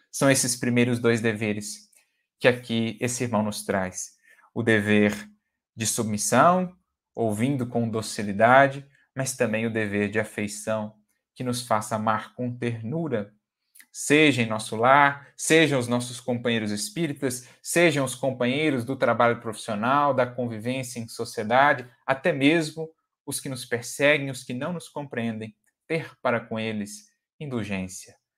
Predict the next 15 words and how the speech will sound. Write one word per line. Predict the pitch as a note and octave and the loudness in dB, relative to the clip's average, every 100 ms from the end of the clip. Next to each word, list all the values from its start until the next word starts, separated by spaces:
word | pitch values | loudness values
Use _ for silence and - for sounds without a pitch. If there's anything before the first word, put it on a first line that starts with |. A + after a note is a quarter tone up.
| _ - | _ -8
compreensão, | B2 B2 A2 G#2 - A2 G#2+ | -4 -2 -2 -2 -4 -2 -2
assim | - - C3+ | -6 -10 -10
como | - B2+ | -6 -4
Jesus | A2+ G#2 G#2 A2 - | -2 -2 -2 -6 -2
tem | G#2+ | -4
tido | G#2 G#2+ G#2 | -2 -6 -4
para | A2+ G#2+ | -2 -2
conosco | - G2+ G2+ - - - _ _ _ | 0 -2 -2 -4 -10 -18 _ _ _
há | A#2+ - | -18 0
tantos | E3 E3+ - - - | 2 2 0 -8 0
séculos, | G2+ G2 - - - - _ - _ B2+ | 2 2 -2 -12 -14 -18 _ -20 _ 6
mesmo | D3 C3+ | 6 6
muito | C3 F3 E3+ A#2+ | 2 0 2 2
antes | C3 B2 - G#2 - - _ _ _ _ | 2 0 -8 -10 -10 -16 _ _ _ _
de | B2+ B2+ C#3+ C3+ B2 | -2 4 4 4 0